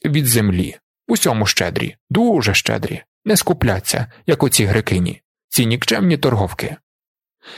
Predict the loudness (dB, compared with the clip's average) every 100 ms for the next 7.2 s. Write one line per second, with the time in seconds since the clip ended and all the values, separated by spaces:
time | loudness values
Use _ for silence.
0 | -20 -20 _ 0 0 0 2 2 2 0
1 | -2 -2 -2 -2 -4 -8 -14 _ _ -2
2 | 0 0 0 -2 -4 -4 0 2 2 2
3 | 2 2 0 -2 0 0 0 0 0 0
4 | 0 -2 0 0 0 0 0 -2 -2 -4
5 | -10 _ _ _ _ _ _ _ _ _
6 | _ _ _ _ _ _ 0 2 2 0
7 | -2